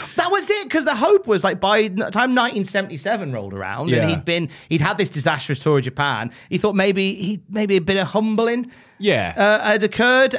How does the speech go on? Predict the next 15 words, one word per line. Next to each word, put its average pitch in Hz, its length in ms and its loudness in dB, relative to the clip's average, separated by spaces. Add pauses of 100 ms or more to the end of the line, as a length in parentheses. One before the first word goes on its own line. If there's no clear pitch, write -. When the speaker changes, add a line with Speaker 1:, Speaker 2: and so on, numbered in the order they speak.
Speaker 1:
and 185 240 0
so 196 140 2
An-, 190 220 2
Inoki, 185 540 0
looking 165 280 -4
for, 147 440 -6 (140)
like, 139 180 -10
a 143 40 -8
new 156 160 -6
monster 151 400 -6
to 123 100 -14
face 190 360 -6
him, 139 180 -8
went, 175 160 -10
"Hey, 311 320 -16